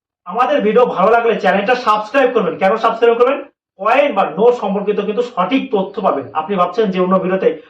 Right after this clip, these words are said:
উনিশশো পঁচাশি এইচ মিন মার্কের একটা, মিন মার্কের একটা এক টাকার কয়েন থাকলে অন্য ভিডিও দেখছেন দু লাখ, কিন্তু না, সেটা দু লাখ টাকা নেই, সেই তথ্য জানতে পারবেন।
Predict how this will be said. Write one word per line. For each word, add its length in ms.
উনিশশো 260
পঁচাশি 400
এইচ 380
মিন 140
মার্কের 280
একটা, 160
মিন 200
মার্কের 300
একটা 180
এক 120
টাকার 180
কয়েন 200
থাকলে 200
অন্য 180
ভিডিও 220
দেখছেন 280
দু 120
লাখ, 300
কিন্তু 200
না, 260
সেটা 140
দু 140
লাখ 160
টাকা 160
নেই, 120
সেই 160
তথ্য 220
জানতে 220
পারবেন। 280